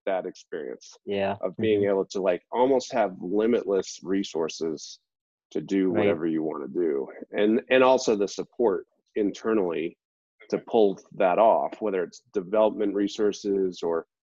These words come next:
Speaker 1: you know, marketing spend. We could literally try anything. And so that,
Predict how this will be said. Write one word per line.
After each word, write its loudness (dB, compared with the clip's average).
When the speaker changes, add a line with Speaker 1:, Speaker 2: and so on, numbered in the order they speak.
Speaker 1:
you 0
know, 0
marketing 2
spend. 2
We 0
could 0
literally 6
try 6
anything. 0
And -4
so 0
that, 6